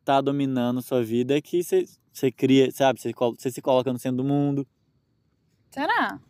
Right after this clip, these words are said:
Speaker 1: Não sei, é o jeito que eu acho que é o ego, mas
Speaker 2: É, eu não sei.
Speaker 1: a gente pode ir pra Freud e definir
Speaker 2: É,
Speaker 1: formalmente
Speaker 2: tem
Speaker 1: o
Speaker 2: um
Speaker 1: que que é,
Speaker 2: negócio
Speaker 1: mas eu não
Speaker 2: de
Speaker 1: sei.
Speaker 2: superego,
Speaker 1: É,
Speaker 2: alter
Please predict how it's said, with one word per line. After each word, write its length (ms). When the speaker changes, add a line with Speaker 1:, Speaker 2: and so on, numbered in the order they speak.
Speaker 1:
Não 140
sei, 320
é 240
o 240
jeito 300
que 160
eu 420
acho 400
que 180
é 80
o 120
ego, 280
mas 300
Speaker 2:
É, 220
eu 80
não 100
sei. 540
Speaker 1:
a 140
gente 260
pode 300
ir 20
pra 220
Freud 580
e 60
definir 320
Speaker 2:
É, 140
Speaker 1:
formalmente 480
Speaker 2:
tem 100
Speaker 1:
o 0
Speaker 2:
um 100
Speaker 1:
que 80
que 60
é, 120
Speaker 2:
negócio 40
Speaker 1:
mas 140
eu 60
não 60
Speaker 2:
de 80
Speaker 1:
sei. 380
Speaker 2:
superego, 720
Speaker 1:
É, 320
Speaker 2:
alter 120